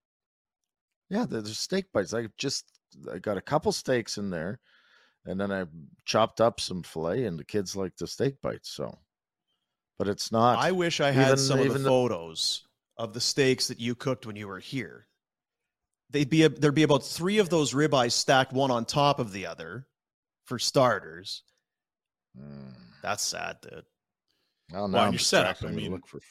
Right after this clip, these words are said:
Speaker 1: photos.
Speaker 3: Rhett's got nice toys at home, right? Like, his setup, he's, he's basically barbecuing on a top of the line thing or smoking something overlooking a lake. Like, this is, um,
Speaker 2: I don't know what's happening
Speaker 1: Yeah,
Speaker 2: there.
Speaker 1: this thing's
Speaker 3: This is a
Speaker 1: a
Speaker 3: little
Speaker 1: piece
Speaker 3: sadder,
Speaker 1: of
Speaker 3: Rhett.
Speaker 1: crap.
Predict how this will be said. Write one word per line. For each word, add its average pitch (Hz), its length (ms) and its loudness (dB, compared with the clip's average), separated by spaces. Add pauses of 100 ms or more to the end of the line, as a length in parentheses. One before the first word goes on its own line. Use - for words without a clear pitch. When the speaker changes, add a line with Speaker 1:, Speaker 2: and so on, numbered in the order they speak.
Speaker 1:
photos. 76 580 -8 (680)
Speaker 3:
Rhett's 156 260 2
got 147 220 2
nice 123 220 0
toys 95 400 -6
at 78 60 -16
home, 76 280 -16
right? 117 260 -8
Like, 110 140 -10
his 156 200 -4
setup, 135 500 0 (180)
he's, 101 280 -16
he's 113 140 -12
basically 131 420 -6
barbecuing 117 600 -6
on 104 160 -8
a 95 60 -12
top 110 280 -6
of - 60 -20
the 107 60 -10
line 104 220 -8
thing 117 320 -6
or 90 40 -12
smoking 117 460 0
something 107 420 -2
overlooking 117 460 0
a 87 60 -12
lake. 104 400 -6
Like, 101 200 -10
this - 280 2
is, 90 360 -2
um, 82 300 -12 (300)
Speaker 2:
I - 100 -12
don't - 80 -10
know - 60 -16 (100)
what's - 160 -4
happening - 380 -14 (120)
Speaker 1:
Yeah, 73 60 -6
Speaker 2:
there. - 80 -8
Speaker 1:
this - 260 4
thing's 139 200 0
Speaker 3:
This 139 100 0
is - 60 0
a 113 40 -2
Speaker 1:
a 98 40 -4
Speaker 3:
little 110 160 -2
Speaker 1:
piece - 80 2
Speaker 3:
sadder, 110 380 2
Speaker 1:
of 71 40 -12
Speaker 3:
Rhett. 73 300 -10
Speaker 1:
crap. 65 480 -12